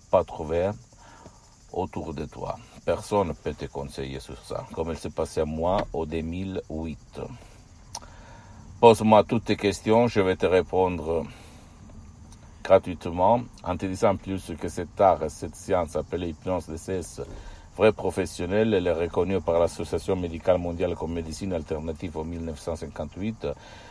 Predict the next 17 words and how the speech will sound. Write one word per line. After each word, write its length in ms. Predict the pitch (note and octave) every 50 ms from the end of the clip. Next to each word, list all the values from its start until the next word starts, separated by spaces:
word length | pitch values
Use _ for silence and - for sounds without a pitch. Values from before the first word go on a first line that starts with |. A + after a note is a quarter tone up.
| - - -
et 240 | - F#2 G2 F#2+ F#2 - - - - - - - - - - - -
par 240 | - G#2 G2 F2+ G#2
l'Église, 400 | G#2 G2+ F#2+ G#2+ A#2 A#2 - -
par 220 | - - F#2 F#2
le 160 | G2 F#2+ F2+
pape 340 | - - - A2 F#2+ - - - F2+ E2 -
Pie 120 | - F#2+
neuf 340 | F#2 F#2+ G#2 A2 G#2+ - -
en 80 | F#2
mille 220 | F2 F#2 F#2+ F#2 F2
huit 100 | F2+ F#2+
cent 200 | - F2 E2+ D#2+
quarante-sept. 1000 | D2 D#2 D2+ D2+ E2+ E2+ D#2+ D#2 - - C#2 - - D2 C2+ C2 - - - - - - - F#2 - - _ - - - - - - -
Et 120 | - F2+ F2
c'est 280 | - - - G#2 G2
la 160 | F#2+ F#2+ F#2
seule 680 | F2+ - - - A#2 A2 G#2 F2 E2 D#2+ D2+ C#2+ C#2